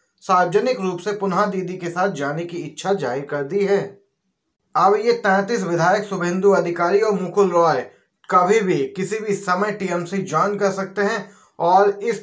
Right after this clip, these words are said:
पूरे मामले को लेकर भाजपा में चर्चा जोरों पर है और भाजपा नेतृत्व के कान भी खड़े कर दिए हैं इस पूरी चर्चा ने।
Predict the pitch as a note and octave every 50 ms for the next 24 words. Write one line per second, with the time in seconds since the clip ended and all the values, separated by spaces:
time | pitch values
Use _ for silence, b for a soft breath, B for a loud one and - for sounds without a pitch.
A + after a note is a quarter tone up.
0 | - G3 G3+ G3+ G3+ G#3 G3+ G3 F3+ E3+ E3+ F3 F#3 G3 G3+ G3+ G3 G3 F#3+ F#3+
1 | F#3+ F#3+ F#3+ G#3+ G#3+ G3+ D#3 C#3+ D#3 E3 E3+ - - G3+ F#3+ F#3+ G3+ F#3+ F#3+ F#3
2 | E3+ E3+ E3+ F3+ F#3+ F3 D#3 C#3+ D#3+ E3+ F#3+ G3 F#3+ F#3+ F#3+ F#3+ F#3+ G#3 A3 G#3
3 | - B B B B B _ - D#3 D#3 D3+ C#3 - - F3+ - - - A3 A3
4 | G#3+ G3 F3+ E3 E3+ E3+ D#3+ D#3+ - F3 E3+ E3+ G3+ G#3 G3+ G3+ - E3+ D#3 D3+
5 | D3+ D#3 D#3 F3 E3 - - C#3+ C#3+ D3+ D#3 - D#3+ D#3 D#3 D#3 F#3 G#3 G3+ G3+
6 | A3 G3 - E3+ E3+ - - D#3 D#3 D#3+ E3 D#3+ E3 F3 F#3 F#3+ G3+ G#3+ G3+ F#3
7 | D#3+